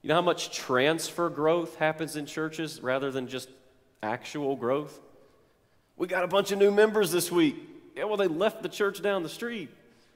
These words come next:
They're mine now.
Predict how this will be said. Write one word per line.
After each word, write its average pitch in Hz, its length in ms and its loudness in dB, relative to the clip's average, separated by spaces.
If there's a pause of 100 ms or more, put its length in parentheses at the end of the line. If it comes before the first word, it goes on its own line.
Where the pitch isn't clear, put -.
(1400)
They're 123 180 -4
mine 127 380 -2
now. 98 360 -6